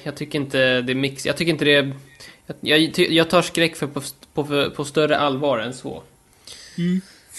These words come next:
Speaker 2: Det är bra. Det är bra att, eh, att, att det finns någon som håller fast i det.
Speaker 1: Ja.
Speaker 2: Mm. Eh, något den delar med Dark Touch, det är att den är irländsk i alla fall.
Speaker 1: Ja,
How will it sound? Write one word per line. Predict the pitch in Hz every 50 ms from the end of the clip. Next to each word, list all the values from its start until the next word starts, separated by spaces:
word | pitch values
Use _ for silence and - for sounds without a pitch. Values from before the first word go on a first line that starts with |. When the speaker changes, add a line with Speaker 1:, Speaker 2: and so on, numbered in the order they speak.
| - - - - - - - - - -
Speaker 2:
Det | - 165
är | 160
bra. | 156 151 139 135 131 - _ _ _ -
Det | 170
är | 156
bra | 160 156 151 165 165
att, | 151 131 - 170
eh, | 156 151 147 - -
att, | 147 135 -
att | - 160 -
det | -
finns | 160 160 143 -
någon | 165 156 139
som | - 160
håller | 139 139 147 147 147
fast | - 170 156 - - -
i | 151
det. | - - - - _ _ -
Speaker 1:
Ja. | 135 139 139 143 143 143 143 - - _ _ _ _ _ - -
Speaker 2:
Mm. | 170 160 165 160 - _ _ _ - - - - - - - - - _ -
Eh, | 170 160 160 156 156 156 - - _ _ _ _ _ _ _ _ _ _ _ _ _ _ _ _ _ _ _ _ _ _ _ _ - - _ _ _ _ _ _ _ _ _ _ _ _ _
något | 233 180 185 196 190
den | - 190 185 180
delar | 214 208 185 190 208 240 247
med | 202 160 151
Dark | 147 147 147 135
Touch, | - 165 147 131 - 147 139
det | 175
är | 180 175
att | 156 160
den | 170 165
är | 175
irländsk | 196 214 196 165 151 190 220 247 247 - -
i |
alla | 175 147 143
fall. | 139 139 135 - -
Speaker 1:
Ja, | 156 165 190 247 247 -